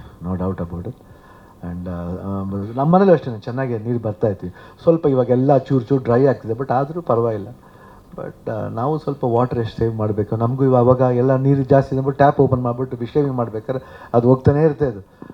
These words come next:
ಆಮೇಲೆ ಇವಾಗ ಸ್ವಲ್ಪ ಒಂದು, ಒಂದು ಮೂರ್ನಾಲ್ಕು ತಿಂಗಳಿಂದ ಸ್ವಲ್ಪ ಸ್ಲೋ ಆಗಿ, ಯಾಕೆ ಶೇವ್ ಜಾಸ್ತಿ ಮಾಡ್ತಾ ಇಲ್ಲ ನಾನು ಇವಾಗ. Almost ಒಂದು, ಒಂದು ಟೂ, ತ್ರೀ ಇಯರ್ಸಿಂದ ಜಾಸ್ತಿ ದಾಡಿನೇ ಬಿಟ್ಕೊಂಡಿದ್ದೀನಿ.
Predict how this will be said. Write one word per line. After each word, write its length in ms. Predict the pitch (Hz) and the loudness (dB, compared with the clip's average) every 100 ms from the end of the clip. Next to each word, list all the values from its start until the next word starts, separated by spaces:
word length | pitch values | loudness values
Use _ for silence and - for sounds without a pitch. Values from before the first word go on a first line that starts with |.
| - | -12
ಆಮೇಲೆ 220 | 113 123 | -8 -6
ಇವಾಗ 180 | 120 151 | -4 -4
ಸ್ವಲ್ಪ 300 | 147 139 135 | -2 -6 -6
ಒಂದು, 300 | 139 113 110 101 98 95 92 98 | -8 -8 -8 -8 -8 -8 -8 -8
ಒಂದು 280 | 98 98 | -8 -6
ಮೂರ್ನಾಲ್ಕು 480 | 98 113 117 120 110 | -4 -2 0 0 -2
ತಿಂಗಳಿಂದ 320 | 110 110 104 | -4 -6 -4
ಸ್ವಲ್ಪ 360 | 107 107 101 - | -4 -4 -4 -4
ಸ್ಲೋ 380 | 87 - 110 110 | -6 -2 0 0
ಆಗಿ, 100 | 101 | -2
ಯಾಕೆ 160 | 101 | -4
ಶೇವ್ 320 | 117 160 165 120 | 2 4 4 4
ಜಾಸ್ತಿ 280 | 123 127 | 0 0
ಮಾಡ್ತಾ 300 | 123 107 113 | -2 -2 0
ಇಲ್ಲ 140 | 113 98 | 0 0
ನಾನು 240 | 90 87 | -2 -6
ಇವಾಗ. 160 | 85 117 - - - - - - | -6 -10 -10 -18 -18 -18 -14 -4
Almost 340 | 120 120 - | -2 -2 -2
ಒಂದು, 200 | 135 104 107 170 165 143 107 | -2 -2 -6 -12 -12 -10 -2
ಒಂದು 140 | 147 131 | 0 0
ಟೂ, 160 | - | 0
ತ್ರೀ 320 | 135 - 143 135 | -4 -2 0 2
ಇಯರ್ಸಿಂದ 380 | 135 120 113 110 110 165 170 - | 2 0 -4 -6 -10 -10 -12 -10
ಜಾಸ್ತಿ 420 | - 131 135 151 123 | -4 -4 -4 -6 2
ದಾಡಿನೇ 300 | 123 139 135 | 4 6 4
ಬಿಟ್ಕೊಂಡಿದ್ದೀನಿ. 680 | 113 101 110 98 95 123 | 0 -2 -2 -2 -4 -8